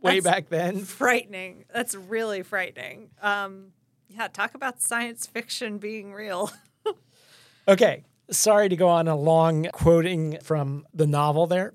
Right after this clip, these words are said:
Speaker 1: but I thought it was <laughs> worth pointing out because this would make an excellent movie to reboot. Yeah.
Speaker 2: Yeah. Well, and d-, having someone who's a combination of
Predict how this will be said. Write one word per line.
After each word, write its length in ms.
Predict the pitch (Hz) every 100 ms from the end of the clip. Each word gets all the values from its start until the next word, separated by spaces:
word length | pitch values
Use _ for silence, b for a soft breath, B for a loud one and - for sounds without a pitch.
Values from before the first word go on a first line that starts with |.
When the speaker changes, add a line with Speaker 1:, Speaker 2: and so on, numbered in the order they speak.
| -
Speaker 1:
but 160 | 156
I 160 | 151 147
thought 200 | - 151
it 80 | 160
was 200 | 147 -
<laughs> 20 |
worth 260 | 120 -
pointing 300 | - 180 170
out 300 | 151 170 220
because 400 | 143 - 175 156 - B B B B _ _ 127
this 320 | 220 269 -
would 240 | 294 233
make 300 | 180 180 180 -
an 160 | - 233 _ _ _ _ _
excellent 880 | - - - - 247 269 254 254 _
movie 540 | 226 254 254 220 240
to 140 | 208 269
reboot. 800 | 254 254 220 175 185 165 - - _
Yeah. 280 | - 190 135 - _ _ _ -
Speaker 2:
Yeah. 220 | 175 - _ b
Well, 280 | - 277 294 262
and 340 | 262 247 - - 196
d-, 80 | 196
having 320 | 202 233 226
someone 300 | 220 226 214
who's 160 | 202 180
a 100 | 170 _ _
combination 960 | - 208 196 190 185 185 190 - 180 165
of 480 | - 185 175 175